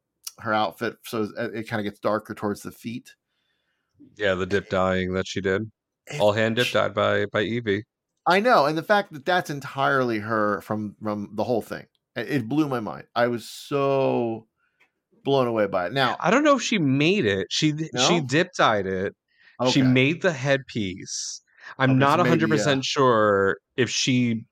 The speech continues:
Speaker 2: crafted the garment itself.
Speaker 1: Okay, that's fair.
Speaker 2: Um, I think somebody may have crafted it and then, and, like, sent it to her in, like, the, the, the regular wool white, and then
Speaker 1: Uh-huh.
Speaker 2: she dip dyed and, like, cr-, and then turned it into what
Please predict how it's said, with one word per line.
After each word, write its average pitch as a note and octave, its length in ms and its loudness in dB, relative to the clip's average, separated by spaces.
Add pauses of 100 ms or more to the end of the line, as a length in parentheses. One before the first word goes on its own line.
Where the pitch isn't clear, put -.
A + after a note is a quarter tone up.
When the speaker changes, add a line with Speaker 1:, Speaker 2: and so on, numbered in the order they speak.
(480)
Speaker 2:
crafted A#2+ 640 0
the G#2+ 80 -6
garment G#2 460 0
itself. G2+ 540 -2
Speaker 1:
Okay, - 240 -6 (240)
that's A2+ 200 -2
fair. G2+ 220 2
Speaker 2:
Um, F2+ 180 -8 (120)
I A2+ 100 2
think C#3+ 200 0
somebody D3+ 260 0
may A2 300 2
have A2 220 -2
crafted G#2+ 360 0
it G#2+ 200 2
and G#2 140 -2
then, G2 460 0 (360)
and, A2+ 100 4
like, G2 120 2
sent A2 200 0
it G2+ 80 -6
to A2+ 100 0
her G#2 100 4
in, A2 180 -2
like, G2 180 -2
the, F#2+ 240 0
the, G2 160 0 (200)
the G2 140 0
regular G2 420 0
wool G2 400 0
white, F#2 380 -2 (480)
and G#2+ 120 2
then G#2+ 100 2
Speaker 1:
Uh-huh. - 20 -4
Speaker 2:
she G#2+ 180 -2
dip G#2+ 300 -2
dyed G2 540 4
and, A2 140 0
like, F#2+ 180 0
cr-, B2+ 180 -2 (100)
and A2 160 0
then G#2 180 0
turned B2 300 -2
it G#2+ 120 -2
into G2+ 360 -6
what F#2+ 320 0